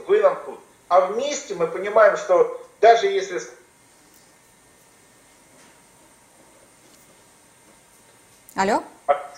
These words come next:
Speaker 1: Мы
Speaker 2: Мгм.
Speaker 1: понимаем, если за-, за-, за-, если за-, нас слишком мало для гла-, для активной игры на глобальном рынке. Нас должно быть, ну, академик Гринберг, Шенкор, извините,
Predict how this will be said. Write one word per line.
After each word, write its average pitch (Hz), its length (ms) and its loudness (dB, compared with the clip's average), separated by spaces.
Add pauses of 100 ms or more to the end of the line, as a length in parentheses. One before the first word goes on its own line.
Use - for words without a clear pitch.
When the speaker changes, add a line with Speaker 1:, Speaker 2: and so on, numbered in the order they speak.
(160)
Speaker 1:
Мы 202 140 -2
Speaker 2:
Мгм. - 40 -2
Speaker 1:
понимаем, - 520 2 (460)
если 196 200 2 (220)
за-, - 280 6
за-, - 400 6
за-, 190 300 4
если - 180 -10 (120)
за-, 202 540 -2 (340)
нас 240 300 4
слишком 254 460 4
мало 247 520 8
для 185 120 6
гла-, - 320 4
для 190 280 8 (100)
активной 190 640 -2
игры 226 220 0
на 196 100 2
глобальном 180 520 2
рынке. 165 240 0 (720)
Нас 226 220 2
должно 226 340 2
быть, 202 160 0 (100)
ну, 196 80 0
академик 196 500 -2
Гринберг, - 460 -8 (340)
Шенкор, - 500 -2 (180)
извините, 147 340 -20